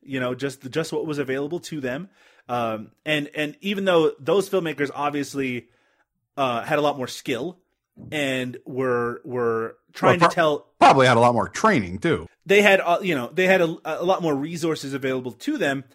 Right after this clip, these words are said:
Speaker 1: but it's still the same kind of attitude, which is,
Speaker 2: Yeah.
Speaker 1: I have something that can make a movie. I have some people available to me who will help me to one extent or another.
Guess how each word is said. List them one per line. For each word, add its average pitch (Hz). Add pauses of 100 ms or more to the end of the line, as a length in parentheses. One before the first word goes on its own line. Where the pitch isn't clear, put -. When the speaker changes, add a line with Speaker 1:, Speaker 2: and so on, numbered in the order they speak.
(220)
Speaker 1:
but 190
it's 190
still 311
the 247
same 190
kind 160
of 120
attitude, 127
which 127
is, 143
Speaker 2:
Yeah. 214 (800)
Speaker 1:
I 160
have 185
something 180
that 156
can 156
make 151
a 156
movie. 135 (500)
I 147
have 160
some -
people 170
available 143
to 190
me 160
who 131
will 131
help 156
me 139 (180)
to 151
one 156
extent 170
or 135
another. 127